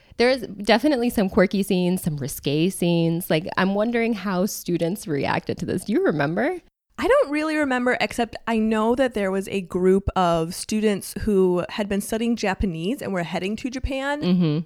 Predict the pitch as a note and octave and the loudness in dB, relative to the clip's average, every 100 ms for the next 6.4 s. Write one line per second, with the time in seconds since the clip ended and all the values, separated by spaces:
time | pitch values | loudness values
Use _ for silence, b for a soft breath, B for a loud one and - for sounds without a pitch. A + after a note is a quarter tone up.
0 | - G3 G3 F3+ F3 G#3+ - G3+ G3 G3 | 2 2 4 2 0 -4 -4 -2 -2 0
1 | A3+ F3+ F3+ G3 F#3+ E3 E3 D#3+ E3 E3 | -4 -2 -2 0 0 2 0 -2 -2 -2
2 | D3 D3+ D3+ - - F3 D#3+ - D#3 D3+ | -2 -2 -6 -10 -4 -2 0 -2 -4 -4
3 | D3+ D#3 - G3+ F#3 D3+ D#3+ G3+ - G3+ | -4 -6 -6 -6 -4 -4 -6 -10 -6 -2
4 | F3+ F3 - C#3+ - C#3+ - - - F#3+ | -2 -2 -4 -6 -6 -6 -6 -6 0 2
5 | F#3 D#3 D3 G#3 G#3 F3+ F#3 F3 D#3+ E3 | 2 0 0 2 4 4 4 2 2 2
6 | E3+ D#3 C#3 C#3+ | 0 -2 -4 -4